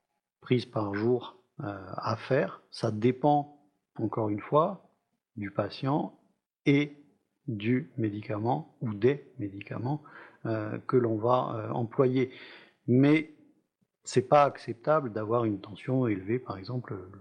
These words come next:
le matin ou, ou le soir. Euh, parfois, on règle le problème simplement en décalant l'horaire de prise. Si c'est pas suffisant, on peut être amené à faire des associations ou à faire plusieurs prises quotidiennes.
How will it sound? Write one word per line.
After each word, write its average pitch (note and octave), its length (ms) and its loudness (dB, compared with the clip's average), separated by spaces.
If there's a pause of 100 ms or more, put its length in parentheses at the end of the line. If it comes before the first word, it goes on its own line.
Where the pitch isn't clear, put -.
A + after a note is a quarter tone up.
(240)
le G2+ 160 -4
matin A2+ 580 -4 (340)
ou, B2+ 100 0
ou A2+ 100 -2
le G#2+ 120 -8
soir. C#3+ 360 0 (560)
Euh, A2 140 -6 (160)
parfois, D3 440 4
on A#2 200 0
règle A#2 300 0
le A#2 100 2
problème A#2 380 0
simplement B2 840 2 (320)
en A#2+ 200 4
décalant A#2 680 2
l'horaire G#2 360 -4
de G#2+ 100 -4
prise. D3 420 0 (520)
Si - 200 -6
c'est - 200 -2
pas B2+ 260 2
suffisant, A#2+ 800 -4 (280)
on G2+ 140 -8
peut C3 240 0
être B2+ 200 -4
amené A2+ 380 -6 (180)
à C3 380 -2
faire A#2 220 -6
des G2 180 -6
associations A2 840 -8 (100)
ou E3 280 2 (840)
à - 80 -10
faire - 200 0
plusieurs G#2 420 -8
prises - 240 0
quotidiennes. - 540 -6